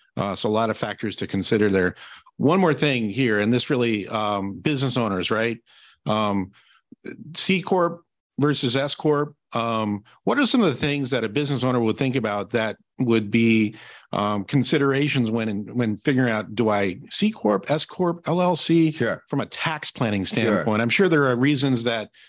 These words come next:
Speaker 1: you'll consider one or the other for asset protection and liability and so forth. But from a tax planning standpoint, any considerations there we should
Speaker 2: A-, absolutely.
Speaker 1: Yeah.
Speaker 2: So the, the C Corp is a separate taxable entity.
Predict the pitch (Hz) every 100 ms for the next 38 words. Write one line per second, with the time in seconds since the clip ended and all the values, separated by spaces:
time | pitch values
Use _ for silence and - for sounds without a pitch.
0 | _ - 117 127 110 123 123 131 120 120
1 | 117 113 113 98 110 - 107 110 120 -
2 | 123 117 113 107 113 110 117 110 101 -
3 | 110 117 101 113 - - - 127 107 -
4 | 147 151 - 113 101 87 - 101 95 104
5 | 95 92 - - - 131 127 120 - 110
6 | 107 104 107 104 92 90 - 104 - 110
7 | 101 107 78 85 _ 98 90 123 113 110
8 | 101 92 _ - 101 - 175 190 - 143
9 | 113 110 - 87 82 - 120 120 - -
10 | - - 90 85 - 85 - 82 71 64
11 | -